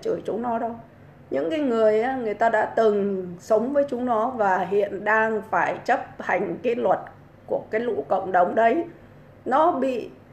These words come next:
người ta bị cái bọn cộng đồng ấy nó đàn áp. Đúng không? Nó bơm bít, nó nhồi sọ vào đầu các ông các bà ấy, xong các ông các bà ấy không hiểu gì về luật pháp ở bên này hết, tưởng như thế là thật.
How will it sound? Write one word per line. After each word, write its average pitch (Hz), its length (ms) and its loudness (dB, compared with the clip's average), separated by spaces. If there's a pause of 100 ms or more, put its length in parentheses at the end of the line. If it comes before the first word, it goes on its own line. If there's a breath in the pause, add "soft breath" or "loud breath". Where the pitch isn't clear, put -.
(180)
người 247 200 6
ta 269 300 4
bị 226 480 -4
cái 269 100 -2
bọn 180 340 2
cộng 208 200 0
đồng 214 240 0
ấy 254 80 -2
nó 294 160 -4
đàn 220 220 2
áp. 370 240 2 (1700)
Đúng 262 100 -2
không? 277 180 0 (380)
Nó 262 120 0
bơm 294 440 6
bít, 330 260 0
nó 302 120 0
nhồi 233 380 8
sọ 208 360 2
vào 190 80 0
đầu 202 220 4
các 262 120 0
ông 240 300 0
các 277 100 2
bà 196 300 4
ấy, 214 140 0
xong 220 280 -2
các 254 120 0
ông 226 220 2
các 240 120 2
bà 220 160 2
ấy 214 160 0
không 269 340 0
hiểu 220 340 6
gì 214 240 -2
về 214 120 4
luật 220 280 2
pháp 330 200 -2
ở 214 100 2
bên 220 200 0
này 214 220 0
hết, 277 140 -2 (360)
tưởng 208 380 8
như 247 120 4
thế 254 180 4
là 285 140 4
thật. 233 200 -2